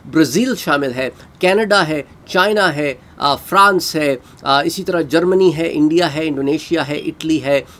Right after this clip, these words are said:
جاپان ہے، ریپبلک آف کوریا ہے،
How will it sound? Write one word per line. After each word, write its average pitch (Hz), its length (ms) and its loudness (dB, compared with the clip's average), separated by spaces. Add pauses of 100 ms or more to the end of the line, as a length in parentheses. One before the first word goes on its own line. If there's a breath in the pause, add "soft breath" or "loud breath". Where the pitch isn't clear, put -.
(120)
جاپان 160 560 2
ہے، 139 200 0 (240 loud breath)
ریپبلک 185 520 0
آف 175 160 -2
کوریا 175 480 0
ہے، 131 160 0